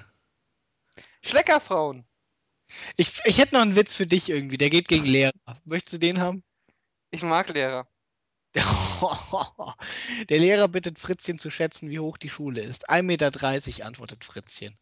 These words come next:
Speaker 2: "Und wie kommst du darauf?", fragt der Lehrer. "Ich bin ein Meter fünfzig und die Schule steht mir bis zum Hals." Der Lehrer ist verärgert und bringt ihn zum Direktor. Dieser soll Friedri-, äh,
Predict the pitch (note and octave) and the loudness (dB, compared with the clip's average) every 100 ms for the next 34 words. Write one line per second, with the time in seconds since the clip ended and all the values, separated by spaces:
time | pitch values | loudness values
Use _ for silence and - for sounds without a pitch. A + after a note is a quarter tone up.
0 | _ - - C3+ C3+ C3 E3 - F3 D#3+ | _ -20 -18 -4 -4 0 -2 0 2 4
1 | D#3+ E3 - D#3 D#3+ D#3 D3+ D3+ C3 C#3+ | 4 2 -2 -2 0 0 0 -2 -6 -8
2 | D3+ A#2+ D3+ D3 D3 F3 F3 F#3 D#3+ C#3 | -4 -2 -2 -6 -8 -8 -8 -10 -10 -12
3 | C3 D#3+ D3+ - D3+ D3 C#3 C#3+ - C3 | -10 -8 -6 -6 -6 -6 -8 -8 -8 -4
4 | A#2+ G#2 - - - - - A#2 C#3+ E3 | -2 -2 -4 -12 -20 -20 -10 0 4 4
5 | E3 D#3 D#3 C#3 D#3+ D3 A#2+ C3 D3 C#3+ | 4 2 -2 2 2 0 -6 -12 -12 -12
6 | C3 C3+ B2+ C3 - A2 D#3 F3+ D#3 D3 | -14 -12 -8 -8 -8 -10 -4 -2 -2 -4
7 | - D#3 D#3 D3+ | -10 -10 -8 -6